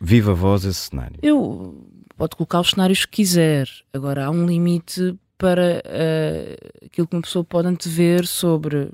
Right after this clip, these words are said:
Speaker 2: maiorias hipotéticas, deputados hipotéticos,
Speaker 1: A questão
Speaker 2: moções
Speaker 1: é,
Speaker 2: de
Speaker 1: André
Speaker 2: censura
Speaker 1: Ventura disse,
Speaker 2: hipotéticas,
Speaker 1: disse,
Speaker 2: governos hipotéticos, de,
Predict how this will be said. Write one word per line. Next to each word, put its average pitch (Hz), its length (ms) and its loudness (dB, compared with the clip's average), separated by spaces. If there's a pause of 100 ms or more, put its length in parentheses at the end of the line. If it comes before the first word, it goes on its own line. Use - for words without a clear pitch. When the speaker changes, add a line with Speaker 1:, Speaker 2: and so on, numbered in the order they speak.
(140)
Speaker 2:
maiorias 156 760 2
hipotéticas, 170 640 -2
deputados - 420 -2
hipotéticos, - 460 0
Speaker 1:
A 175 40 2
questão 104 260 2
Speaker 2:
moções 78 160 4
Speaker 1:
é, 82 40 0
Speaker 2:
de 87 60 4
Speaker 1:
André 95 140 6
Speaker 2:
censura 101 200 6
Speaker 1:
Ventura 101 420 4
disse, 110 340 4
Speaker 2:
hipotéticas, 165 320 2
Speaker 1:
disse, 110 180 6
Speaker 2:
governos 156 240 0
hipotéticos, 160 800 -2
de, 147 340 -4